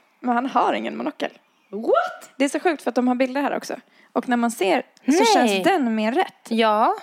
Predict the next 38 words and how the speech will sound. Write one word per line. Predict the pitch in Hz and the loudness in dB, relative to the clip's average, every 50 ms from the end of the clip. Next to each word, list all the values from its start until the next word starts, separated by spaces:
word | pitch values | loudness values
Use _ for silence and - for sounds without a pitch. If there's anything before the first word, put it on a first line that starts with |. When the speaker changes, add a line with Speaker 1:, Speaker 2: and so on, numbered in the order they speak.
| - - - | -10 -16 -6
Speaker 1:
M-, | - 269 285 254 240 - | -2 0 0 0 -2 -2
men | - 247 240 233 226 | 0 0 2 2 0
med | 226 247 294 285 262 233 214 226 | 0 2 2 2 2 2 0 -2
monokel, | 240 254 277 - - 269 - | -2 -4 -4 -4 -4 -6 -4
för | - - 226 | -2 -4 -4
er | 214 | -4
som | 208 214 220 | -4 -6 -6
inte | 214 - 220 | -6 -6 -4
ser | - 240 233 | -4 -2 -2
det. | - - 233 - _ _ _ - | -4 -6 -8 -12 _ _ _ -6
Det | 240 240 - | -2 -2 0
är | |
en | 247 240 220 | 0 0 0
bild | 226 220 214 | 0 -2 -2
med | 220 220 214 214 | -4 -4 -4 -4
och | 226 226 | -4 -4
en | 226 220 220 | -4 -6 -6
utan. | 247 214 - - - - - - _ _ _ _ _ _ _ _ _ _ _ | -8 -4 -2 -2 -4 -4 -6 -14 _ _ _ _ _ _ _ _ _ _ _
Speaker 2:
Ja. | - 202 240 | -10 -4 -2
Speaker 1:
Men | 247 254 254 254 | 0 0 0 0
han | 247 269 262 254 254 240 - - | 0 -2 -2 -2 -4 -6 -8 -12
har | - - - - - - 359 480 523 370 - | -16 -18 -18 -8 -2 0 0 2 2 2 0
ingen | 208 208 208 208 214 | 0 0 -2 -2 -2
monokel. | 262 392 523 - - _ - 175 - - - | -2 -2 -2 -6 -6 _ -2 -2 -2 -2 -4
Och | - - - - | -6 -2 0 0
alla | 285 277 254 247 302 370 415 466 523 494 | 0 0 0 -2 -2 0 0 0 0 0
minns | 403 359 - | 0 0 2
att | 330 208 220 | 2 2 2
han | - - - | 2 2 4
har | - 233 220 | 4 2 2
en | 214 214 | 2 0
Speaker 3:
<laughs> | 247 254 | 0 0
Men | 269 226 | 0 2
Speaker 1:
monokel. | 240 240 247 247 240 233 - - - - - - - 554 622 659 622 587 571 508 427 - | 2 2 4 2 2 2 0 0 -2 -4 -6 -2 0 0 2 2 2 4 4 2 2 0
What? | 339 302 320 339 466 - - 571 587 587 587 - - - - - - - - - _ | -2 0 2 2 2 2 0 -2 -4 -4 -8 -16 -6 -2 -2 -2 -2 -6 -14 -20 _
Det | - 339 | -2 0
är | 427 453 440 | 0 2 2
så | 403 415 392 403 - | 0 0 -2 -2 -4